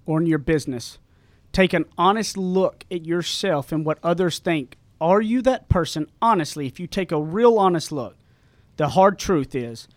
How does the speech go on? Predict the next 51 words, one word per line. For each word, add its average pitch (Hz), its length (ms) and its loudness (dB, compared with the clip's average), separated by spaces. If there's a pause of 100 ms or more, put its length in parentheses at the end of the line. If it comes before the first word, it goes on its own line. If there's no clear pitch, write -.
(440)
are 170 80 4
you 185 120 0
the 156 100 0
person 208 400 0
that 175 160 -4
people 180 280 -6
would 165 120 -4
follow 160 240 -2
you 160 220 -6
into 151 120 -4
battle 139 320 -6
or 135 60 -8
not? 127 380 -12
Is 151 180 -4
your, 160 160 -2
does 165 220 2
your 220 100 2
family 220 580 -2
feel 190 340 0
like 143 340 -4
they 170 100 -2
can 160 180 -4
count 170 360 -2
on 143 180 -4
you? 123 160 -10 (340)
Or 170 140 4
are 175 40 4
you 190 160 2
always 196 380 4
having 185 220 2
a 160 60 0
pity 202 320 -2
party 160 320 -2
and 156 100 -2
they 156 80 -2
think 156 280 -4
they 160 100 -2
can 156 180 -2
never 175 220 0
count 175 260 -2
on 156 140 -2
if 147 120 -8
you're 165 100 0
gonna 156 120 0
be 151 80 0
able 143 120 -2
to - 40 -18
come 151 220 -4
out 139 160 -6
or 127 80 -8
not? 117 240 -12